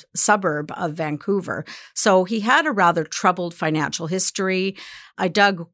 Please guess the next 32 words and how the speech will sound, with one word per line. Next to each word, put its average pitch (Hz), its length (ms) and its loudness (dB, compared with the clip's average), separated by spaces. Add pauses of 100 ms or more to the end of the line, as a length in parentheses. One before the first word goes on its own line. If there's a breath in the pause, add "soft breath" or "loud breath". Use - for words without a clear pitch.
way 190 320 4
back 165 360 2
into 165 300 -2
his 147 140 -2
files 151 460 2
and 160 180 -4
found 160 300 0
out 151 220 -2
that 147 200 -2
he 165 120 -8
started 151 420 0
another 170 560 0
company 180 400 0
twenty 143 280 -4
years 165 280 0
ago 160 300 0
that 143 240 -6
he 151 100 -4
no 151 140 -2
longer 147 300 -4
has. 151 520 0
And, 151 300 -2 (420 loud breath)
uh, 151 160 2
he 196 240 0
ended 208 260 2
up, 160 340 0 (420 soft breath)
uh, 156 340 2
sort 160 240 -2
of 151 140 -8
passing 190 640 0 (100)
over, 160 800 2
uh, 151 420 -4